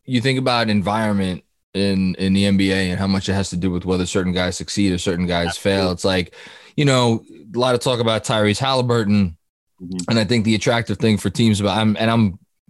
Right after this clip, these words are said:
Speaker 1: iffy on him. I think the attractive things for teams about him is, like, you bring him in and you don't need to worry about any of that. We, meanwhile, a guy like Anthony Edwards,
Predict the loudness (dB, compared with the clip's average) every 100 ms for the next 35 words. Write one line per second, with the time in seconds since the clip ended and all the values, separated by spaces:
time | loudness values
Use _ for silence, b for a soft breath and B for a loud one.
0 | -18 -12 -2 -2 2 0 2 0 0 -4
1 | B B 0 2 2 2 2 0 -2 0
2 | 2 2 -2 -2 2 2 2 -2 0 0
3 | 0 0 0 0 0 2 4 4 4 4
4 | 4 4 2 0 -8 _ _ _ -2 2
5 | 4 4 2 2 0 2 2 2 0 0
6 | 0 -2 -2 0 2 2 2 0 0 0
7 | 0 0 0 -2 0 0 2 2 4 2
8 | 2 -4 -12